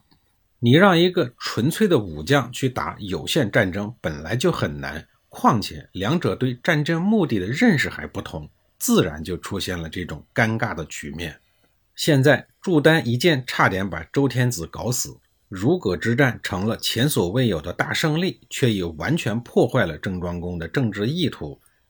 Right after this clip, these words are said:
这就让郑庄公很尴尬了。应该这么说，祝丹是一等一的赤诚武人，却不是一个合格的好下属。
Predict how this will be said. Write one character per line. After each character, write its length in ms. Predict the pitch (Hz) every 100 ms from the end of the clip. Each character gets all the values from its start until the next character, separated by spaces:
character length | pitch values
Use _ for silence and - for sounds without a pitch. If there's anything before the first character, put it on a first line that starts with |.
| _ _ _
这 120 | 220
就 160 | 131 87
让 200 | 87 82
郑 200 | 98 92
庄 180 | 85 85
公 200 | 85 85
很 240 | - 78 71 -
尴 200 | 87 90
尬 220 | 92 73
了。 80 | - _ _ _ _ _ _
应 200 | - 156
该 160 | 151 160
这 160 | - 180
么 140 | 82
说， 260 | - 80 - _ -
祝 200 | 196 127
丹 240 | 139 156
是 260 | 151 131 -
一 140 | 160
等 200 | 147 90
一 180 | 87 117
的 180 | 117 -
赤 260 | - - 143
诚 220 | - 87
武 240 | 110 85
人， 260 | 71 80 69 123
却 160 | - 139
不 200 | 110 135
是 220 | - 95
一 100 | 92
个 220 | 104 -
合 320 | - - 98
格 200 | 131 98
的 120 | 90 110
好 240 | - 78
下 240 | - 151
属。 320 | 117 151 127